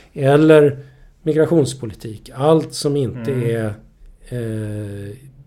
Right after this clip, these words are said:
Speaker 1: precis som det är ska det vara. Skjut bort det.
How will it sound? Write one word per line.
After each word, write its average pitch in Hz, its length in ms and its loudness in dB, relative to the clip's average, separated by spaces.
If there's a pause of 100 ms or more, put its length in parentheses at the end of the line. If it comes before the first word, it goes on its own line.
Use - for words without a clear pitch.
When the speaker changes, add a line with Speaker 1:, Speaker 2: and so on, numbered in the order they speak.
(420)
Speaker 1:
precis 135 420 -2
som 135 160 0
det 117 160 -2
är 110 80 -4
ska 127 180 -6
det 123 80 -2
vara. 110 360 -10 (880)
Skjut 131 240 -4
bort 127 360 -4
det. 107 200 -12